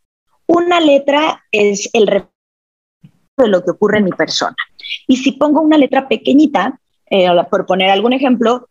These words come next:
soy por un lado minuciosa, pero por otro lado introvertida. Soy muy cuidadosa de mis recursos o soy muy ahorrativa, ya tirándole a lo codo. Ok, es una característica que no me funciona, que quiero cambiar,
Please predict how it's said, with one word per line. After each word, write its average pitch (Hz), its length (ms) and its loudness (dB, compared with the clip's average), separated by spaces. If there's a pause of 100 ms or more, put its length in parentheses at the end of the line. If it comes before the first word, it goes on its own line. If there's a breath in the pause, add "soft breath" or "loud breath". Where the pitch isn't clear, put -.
(120)
soy 262 640 0 (240)
por 214 140 2
un 233 100 2
lado 233 300 0
minuciosa, 214 800 -2 (260)
pero 190 220 0
por 180 160 2
otro 208 240 0
lado 190 280 0
introvertida. 156 840 -2 (380 soft breath)
Soy 214 340 0
muy 240 260 6
cuidadosa 247 560 0
de 220 80 0
mis 175 220 -2
recursos 254 580 -2
o - 120 0
soy 208 200 0
muy 220 400 4
ahorrativa, 233 960 -2
ya 180 260 0
tirándole 208 500 0
a 160 60 0
lo 147 220 -6
codo. - 400 0 (400)
Ok, 247 320 -2 (480)
es 269 180 -2
una 311 180 0
característica 262 800 -4 (280)
que 240 120 0
no 262 200 2
me 277 220 0
funciona, 208 680 -2 (100)
que 190 200 -2
quiero 233 280 0
cambiar, 175 600 -2